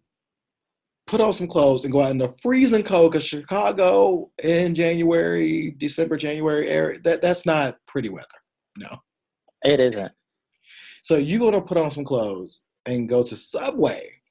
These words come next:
Speaker 1: or are you gonna use your rich money to, I don't know, you call DoorDash, Uber Eats?
Speaker 2: Postmates.
Speaker 1: Again, you're rich, you're
Speaker 2: Something.
Speaker 1: in a nice hotel. Could they,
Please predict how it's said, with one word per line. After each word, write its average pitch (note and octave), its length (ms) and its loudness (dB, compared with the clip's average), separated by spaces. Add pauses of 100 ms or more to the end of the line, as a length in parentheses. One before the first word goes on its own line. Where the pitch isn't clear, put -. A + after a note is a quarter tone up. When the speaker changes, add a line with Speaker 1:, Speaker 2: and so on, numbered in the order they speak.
Speaker 1:
or C4+ 420 2
are C#3 120 -2
you E3 80 2
gonna E3 140 0
use C#3+ 260 0
your F3 140 2
rich E3+ 360 -2
money B2 360 -8 (1400)
to, C3+ 420 -2
I B3+ 80 -6
don't C4 180 0
know, G#2+ 120 -8
you E3 140 -8
call G#2+ 320 -4
DoorDash, E3+ 1000 0
Uber D#3+ 300 -2
Eats? F3 640 -6
Speaker 2:
Postmates. B2+ 680 0 (1500)
Speaker 1:
Again, D3 400 2
you're C3+ 160 2
rich, D#3 420 2
you're - 120 -4
Speaker 2:
Something. C#3+ 180 -4
Speaker 1:
in - 0 -
a - 20 -8 (160)
nice D3+ 160 -2
hotel. D#3 640 -2
Could C3 240 -2
they, C#3+ 300 0